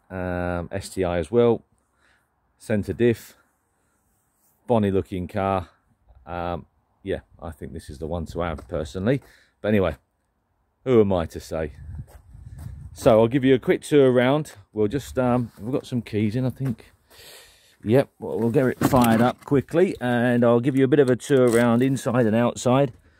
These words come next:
I didn't meet the owner on this one, but I've got a lot of information in there. Owned by the vendor for about seven years now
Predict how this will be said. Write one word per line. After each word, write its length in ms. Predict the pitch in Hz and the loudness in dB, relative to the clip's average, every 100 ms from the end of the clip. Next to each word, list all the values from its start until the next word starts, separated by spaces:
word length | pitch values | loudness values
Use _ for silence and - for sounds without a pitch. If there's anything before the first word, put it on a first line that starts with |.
| _ _ - | _ _ -6
I 100 | 110 | -4
didn't 320 | 107 147 - | -2 -2 0
meet 200 | 135 - | 0 4
the 200 | 117 117 90 _ _ _ _ _ _ _ _ - | 4 4 0 _ _ _ _ _ _ _ _ -4
owner 360 | 110 113 104 98 | 4 4 6 4
on 180 | 98 - _ _ _ | 2 -4 _ _ _
this 240 | 110 110 - | -8 -8 -2
one, 240 | 131 139 - - - - - - - - - - - - - - - - - - - - - - - - - - | -2 -2 -6 -16 -2 6 8 8 8 4 4 4 4 4 4 2 2 2 2 0 2 2 2 2 2 2 0 2
but 120 | 113 | 2
I've 120 | 107 | 4
got 160 | 131 117 | 4 4
a 40 | |
lot 140 | 120 | 4
of 80 | 120 | 4
information 640 | 117 110 113 110 104 - 101 | 2 2 2 4 2 2 4
in 180 | 110 | 4
there. 220 | 101 107 123 - - - - - - - - - - - - - | 4 4 4 2 0 0 0 0 0 0 0 0 0 0 0 4
Owned 220 | 156 147 | 6 8
by 120 | 147 | 6
the 100 | 139 | 6
vendor 280 | 147 147 135 | 4 4 2
for 140 | 135 | 4
about 260 | 156 208 147 | 2 2 0
seven 400 | - 185 156 165 | 0 0 2 2
years 380 | 190 196 175 123 | 4 4 2 0
now 280 | 170 214 | 0 2